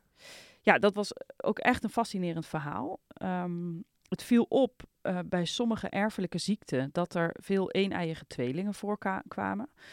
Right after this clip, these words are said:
En dit was met name het geval bij het Beckwith-Wiedemann syndroom. En onder patiënten met dit syndroom kwamen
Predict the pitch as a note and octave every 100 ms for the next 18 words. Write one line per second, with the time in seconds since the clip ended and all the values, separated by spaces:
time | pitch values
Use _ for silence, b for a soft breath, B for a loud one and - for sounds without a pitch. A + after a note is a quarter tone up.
0 | B B B - F3 - F3 F#3+ F#3+ F#3
1 | F#3 F#3+ A3 F#3+ - - E3 F3 D3+ D#3
2 | D3 - C#3 F3+ - D#3+ D3+ - _ C#3
3 | F#3 A3+ A3 G#3+ A3 - - G#3 G3 F3+
4 | G3+ F#4 F4 - F#3 A3 A3 G3+ - A#3+
5 | C4+ A3+ G3 G3+ - G3 F#3+ G3+ G3+ G3
6 | F#3+